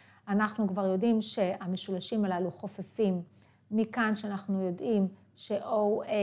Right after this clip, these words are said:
H שווה ל-G O. אנחנו יודעים ש-A O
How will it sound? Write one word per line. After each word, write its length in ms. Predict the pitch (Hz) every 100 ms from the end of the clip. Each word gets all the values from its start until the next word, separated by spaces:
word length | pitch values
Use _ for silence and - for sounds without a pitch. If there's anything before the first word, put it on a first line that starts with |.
| 196 190
H 160 | - - _ _
שווה 600 | - 220 170 226 214 196
ל-G 640 | 185 180 - 202 202 208 -
O. 40 | 185 175 180 269 - - _
אנחנו 380 | 202 208 208 220
יודעים 280 | 208 233 233
ש-A 640 | - 254 - 233 233 233
O 440 | - 240 220 202